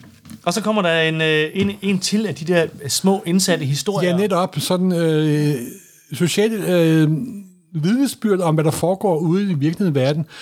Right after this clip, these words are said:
Speaker 2: Og jeg er altid s-, i, her, da jeg genlæste den her igen, synes, det var,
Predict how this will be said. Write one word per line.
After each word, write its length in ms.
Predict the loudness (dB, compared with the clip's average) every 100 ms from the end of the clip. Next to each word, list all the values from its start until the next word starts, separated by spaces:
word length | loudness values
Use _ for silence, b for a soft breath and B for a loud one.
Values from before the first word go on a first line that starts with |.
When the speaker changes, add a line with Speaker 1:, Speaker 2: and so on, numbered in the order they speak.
| B B B
Speaker 2:
Og 140 | 0
jeg 80 | 2
er 40 |
altid 220 | 2 2
s-, 400 | -2 -2 -6 -8 -12 -14 -6
i, 120 | -4
her, 280 | -2 0 0
da 140 | 2
jeg 120 | 2
genlæste 420 | 2 2 2 2 0
den 60 |
her 60 | 0
igen, 280 | 2 0 0
synes, 240 | -2 -2
det 180 | 0 2
var, 400 | 2 2 -2